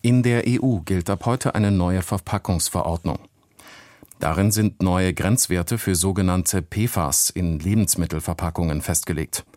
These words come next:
Diese auch Ewigkeitschemikalien genannten per- und polyfluorierten Alkylsubstanzen sollen etwa das Durchweichen von Pommeskartons oder Dönertüten verhindern.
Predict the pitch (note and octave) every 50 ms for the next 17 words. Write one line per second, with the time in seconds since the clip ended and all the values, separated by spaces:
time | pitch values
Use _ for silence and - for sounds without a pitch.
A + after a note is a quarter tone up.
0 | _ _ - - - - - - - F2+ G2+ G2 A#2+ C3 C3 - - G2 G2 G2+
1 | F#2 - - - - A2 A2+ C3 C3 - - - A2+ A2+ A2+ - - - A#2+ A2+
2 | G#2 - - G#2 G2 G2+ G2+ G2 G2 F#2+ F2 - F2 F#2+ F#2 G2 - - G2 G2
3 | F2+ E2 E2 - - G2 F#2 G2 A#2 - G#2+ G2+ F#2+ - - - - A2+ B2 C3+
4 | A#2 F#2 - - F#2 F2 D#2 F#2 F2+ G#2 G2 - - G#2+ F#2+ F2+ - - F2 E2+
5 | E2 - - - C#3 D3 - - F#2 - - - G2 F#2+ F#2 - - C3+ C#3 -
6 | - - - - - - - _ _ - G#2+ B2 A#2+ B2 C3 A2+ A2 - - A#2
7 | A2 G#2+ - - - G2+ B2 C3 - - A2+ A2+ A2+ - - A2+ G#2 - - G2+
8 | F#2+ F#2+ F#2 - A2 G#2+ B2 C#3 - - B2+ A#2 - - A#2+ A#2 A#2 - - -
9 | G#2+ G#2 G#2 G#2 G2+ A2 A2+ A#2+ A2 F2 E2 - - E2+ - - E2+ E2 - F2
10 | D#2 E2 E2+ D#2 D#2+ D2+ C#2